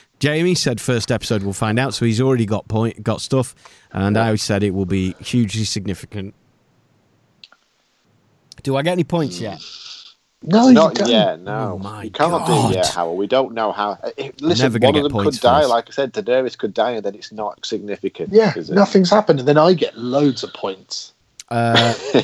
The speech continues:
Speaker 3: <laughs>
Speaker 1: okay.
Speaker 3: Yeah, actually, yeah, that would be. Uh, but then I'd also get points. But I mean, you wouldn't, Howell.
Speaker 1: Nobody in our previous death predictions have died, so we can't look at that. And those are all the questions, 'cause we have,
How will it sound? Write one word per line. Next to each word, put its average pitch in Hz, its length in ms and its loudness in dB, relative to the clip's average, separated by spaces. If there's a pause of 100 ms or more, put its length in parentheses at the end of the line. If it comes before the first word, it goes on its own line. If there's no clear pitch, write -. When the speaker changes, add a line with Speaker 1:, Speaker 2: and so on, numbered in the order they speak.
(180)
Speaker 3:
<laughs> - 460 -10
Speaker 1:
okay. 120 400 0
Speaker 3:
Yeah, 117 240 6
actually, 104 300 -6
yeah, 120 200 2
that 120 220 0
would 120 120 -8
be. 98 280 -6
Uh, 92 120 -8 (160)
but - 100 -2
then 139 100 2
I'd 147 180 4
also 135 240 0
get 101 220 -4
points. 82 400 -10
But 92 140 -4
I 85 40 -6
mean, 90 180 -6 (440)
you 165 420 6
wouldn't, 254 240 6
Howell. 208 120 2
Speaker 1:
Nobody 180 360 4
in 165 160 2
our 151 160 0
previous 160 460 0
death - 340 -4
predictions 120 460 -2
have 98 160 -6
died, 151 340 0
so 117 140 -4
we 104 100 -6
can't 107 320 -2 (100)
look - 180 -10
at 101 100 -6
that. 240 380 0
And 135 140 0
those 175 240 0
are 175 80 2
all 180 120 2
the 190 80 0
questions, 220 480 -2
'cause 131 180 0
we 143 140 2
have, 131 200 0